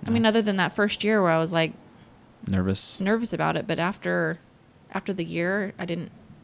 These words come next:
Speaker 1: I think maybe it helped when I knew that he was alive. I don't, but it, not necessarily.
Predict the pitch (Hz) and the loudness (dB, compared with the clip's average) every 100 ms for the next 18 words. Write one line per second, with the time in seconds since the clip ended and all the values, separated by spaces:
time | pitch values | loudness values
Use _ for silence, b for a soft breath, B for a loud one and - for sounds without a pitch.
0 | - - - - 202 214 175 175 - 185 | -20 -20 -20 -14 -6 -4 -2 -4 -4 -4
1 | 180 180 160 170 170 165 180 170 156 139 | -6 -6 -8 -6 -6 -6 -6 -6 -8 -8
2 | 139 190 196 180 - - 220 233 - - | -6 -4 -4 -6 -10 -10 -10 -10 -14 -20
3 | B B B 214 233 - - - - - | B B B -6 -6 -8 -18 -20 -20 -20
4 | B B B B B - - 247 - 190 | B B B B B -14 -6 -4 -4 -4
5 | 190 - 175 180 160 160 | -4 -4 -2 0 0 -2